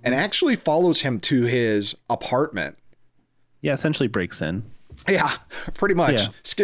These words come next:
Speaker 1: I, I think she, like, ambushes him. Is it in the elevator, basically?
Speaker 2: Yeah. Yeah,
Speaker 1: And,
Speaker 2: essentially.
Speaker 1: and hats off to Harrison Ford's acting, right? Because it looks like, like, when she pops out, like, it looked like he crapped his pants.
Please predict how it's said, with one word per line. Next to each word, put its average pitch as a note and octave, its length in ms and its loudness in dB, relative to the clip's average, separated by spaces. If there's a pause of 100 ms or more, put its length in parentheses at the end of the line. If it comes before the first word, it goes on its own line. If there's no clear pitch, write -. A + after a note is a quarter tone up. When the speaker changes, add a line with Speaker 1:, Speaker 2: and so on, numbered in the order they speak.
(240)
Speaker 1:
I, F3 240 2
I F3 40 2
think A3 240 -2
she, B3 160 0
like, F3 260 0
ambushes D3 460 0
him. C3+ 120 2
Is C3+ 180 2
it F#3 100 2
in F3+ 80 2
the C3+ 140 2
elevator, F3+ 520 2
basically? G#3 460 2
Speaker 2:
Yeah. F#2 200 0 (460)
Yeah, F#3+ 240 2
Speaker 1:
And, - 60 0
Speaker 2:
essentially. E2 480 -8 (180)
Speaker 1:
and F3 280 2
hats G3 440 0
off D#3 360 0
to C3+ 120 2
Harrison C3+ 400 2
Ford's B2 480 0
acting, D#3+ 680 0 (160)
right? C#3 360 2 (320)
Because D#3+ 640 2 (120)
it G3 260 4
looks E3+ 340 4
like, A#2+ 240 2
like, B2 200 0
when C3+ 100 2
she F#3 240 0
pops D#3+ 460 -2
out, C3 420 0
like, B2 300 0 (160)
it F3+ 220 2
looked D#3 200 2
like B2+ 180 2
he C3 140 2
crapped A2+ 360 -2
his F#2 140 -2
pants. - 560 -4